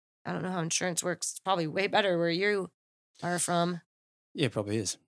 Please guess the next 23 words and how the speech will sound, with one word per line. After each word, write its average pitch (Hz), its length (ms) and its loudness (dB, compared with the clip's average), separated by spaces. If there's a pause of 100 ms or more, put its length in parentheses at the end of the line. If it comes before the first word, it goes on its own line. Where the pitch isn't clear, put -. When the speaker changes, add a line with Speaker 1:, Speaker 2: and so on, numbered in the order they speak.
(220)
Speaker 1:
Like, - 300 -12 (140)
and 175 360 -2
here, 202 640 0 (440)
H 190 240 -2
M 196 120 -2
Os 208 200 2
are 190 80 -2
great 226 260 4
if 220 120 -4
you 190 120 -2
almost 165 320 0
die. 143 280 -4
So 165 440 -2
I 190 200 0
almost 196 280 -4
died 208 400 6
and 185 80 -4
my 185 100 0
H 185 240 0
M 190 120 -4
O 180 120 0
covered 214 380 0
it. 180 220 -2